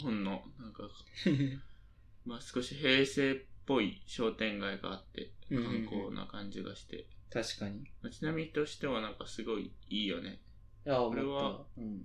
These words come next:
Speaker 1: 別になんかすごい綺麗な観光地に行きたいとか、
Speaker 2: うんうんうん。
Speaker 1: そういう思いもあるけど、なんかこういうちょっと渋そうな、
Speaker 2: はいはいはい。
Speaker 1: あのー、まあ、街もすごいいいなと思いました。
Speaker 2: そう、なんかその、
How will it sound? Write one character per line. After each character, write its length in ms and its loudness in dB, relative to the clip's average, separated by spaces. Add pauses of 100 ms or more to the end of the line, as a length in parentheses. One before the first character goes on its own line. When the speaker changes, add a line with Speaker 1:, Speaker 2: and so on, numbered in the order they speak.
Speaker 1:
別 200 -10
に 80 -6
な 100 -6
ん 40 -8
か 80 -8
す 120 -10
ご 140 2
い 80 0
綺 160 -6
麗 220 4
な 100 0
観 260 -6
光 200 -6
地 100 -12
に 80 -4
行 80 -10
き 80 -16
た 140 -6
い 100 -4
と 80 -14
か、 240 -8 (140)
Speaker 2:
う 40 0
ん 40 0
う 20 0
ん 40 -2
う 20 -6
ん。 500 -4
Speaker 1:
そ 140 -2
う 40 6
い 100 4
う 140 -6
思 240 -2
い 60 0
も 180 -4
あ 60 -4
る 160 -8
け 80 -6
ど、 260 -6
な 100 -12
ん 20 -14
か 120 -18
こ 120 -6
う 40 -4
い 60 -4
う 60 -10
ち 100 -12
ょ 40 -12
っ 20 -14
と 80 -12
渋 360 -4
そ 280 2
う 40 2
な、 160 -2 (180)
Speaker 2:
は 120 0
い 60 4
は 60 2
い 40 -6
は 80 -8
い。 380 -8
Speaker 1:
あ 160 -2
の 100 0
ー、 960 -2 (340)
ま 180 -2
あ、 60 -6 (440)
街 260 -12
も 80 -10
す 160 -10
ご 160 4
い 240 0
い 40 -2
い 20 -4
な 160 -4
と 320 -12
思 180 -8
い 60 -12
ま 180 -12
し 100 -12
た。 140 -12 (580)
Speaker 2:
そ 160 -2
う、 40 4
な 100 2
ん 40 0
か 100 2
そ 120 -4
の、 640 4